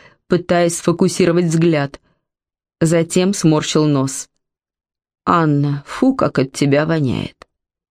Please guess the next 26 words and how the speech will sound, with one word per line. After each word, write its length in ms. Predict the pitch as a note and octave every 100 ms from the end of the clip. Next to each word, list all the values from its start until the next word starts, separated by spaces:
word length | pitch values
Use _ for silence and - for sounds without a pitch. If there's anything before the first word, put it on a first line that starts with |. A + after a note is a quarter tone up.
| _ _ -
Мне 260 | G3 A#3
хотелось 520 | B3+ G#3+ G3 A3 F#3+ F#3+
смеяться 560 | F3 F3 G#3 A3+ -
и 60 | E3+
плакать 520 | E3+ D3+ D#3+ - D#3
одновременно. 720 | D3 D3+ C#3+ D3 D3+ C#3+ C#3+ - _ _ _ _ _
«Калахан, 580 | - C4 G#3 - C#3+ F#3+ _ - _ _ _ _
от 200 | A#3 -
тебя 320 | G#3+ G3 A3
тоже 360 | - A#3 B3+ C4
не 120 | C4
цветами 540 | C4 A3 G#3+ F3 D3+
пахнет. 600 | C#3+ C#3+ C#3+ D#3+ D3+ - _ _ _ _ _ _
Можно 320 | G3 A3 G3
мне 180 | C#3 D3
воды?» 360 | C#3+ C#3+ B2+ C3 _ _ _ _
спросил 480 | - - D3+ - D3+
он 100 | C#3+
хриплым 400 | C#3 D3 - D3
голосом. 560 | C#3 C3 C3 A2+ B2 - _ _ _ _ _ _ _ _
Я 220 | - D#3+ D3
помогла 420 | D#3 D#3 D#3 D#3
ему 220 | D3+ D3+
сесть 420 | - G#3 A3 - - _ _ _ _
и 100 | B3
напоила 680 | B3 C4+ B3 A3+ D#3+ B2+